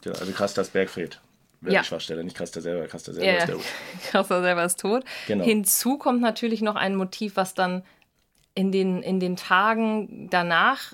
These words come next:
Speaker 2: dazukommt, denn John lernt von Sam, dass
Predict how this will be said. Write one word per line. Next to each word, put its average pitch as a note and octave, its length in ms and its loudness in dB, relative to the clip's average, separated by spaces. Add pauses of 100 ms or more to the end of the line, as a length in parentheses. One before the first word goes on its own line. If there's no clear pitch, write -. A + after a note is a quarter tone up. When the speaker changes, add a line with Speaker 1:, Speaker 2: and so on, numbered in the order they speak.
(100)
Speaker 2:
dazukommt, A#3 640 -2 (160)
denn B3+ 440 2 (500)
John C4 640 2
lernt G#3 520 2
von E3+ 540 0 (120)
Sam, F3+ 680 2 (540)
dass G#3+ 400 2